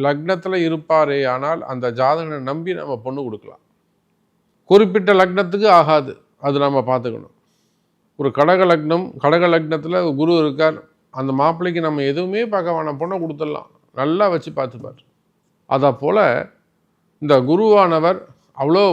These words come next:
வசத்தியானவர், உயர்ந்தவர், நற்குணங்கள் உடையவர்.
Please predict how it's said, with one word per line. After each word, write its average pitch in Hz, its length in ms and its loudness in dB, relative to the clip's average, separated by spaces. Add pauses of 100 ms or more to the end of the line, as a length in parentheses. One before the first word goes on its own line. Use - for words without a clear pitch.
(100)
வசத்தியானவர், 156 840 0 (200)
உயர்ந்தவர், 143 600 -2
நற்குணங்கள் 139 600 -6
உடையவர். 107 360 -12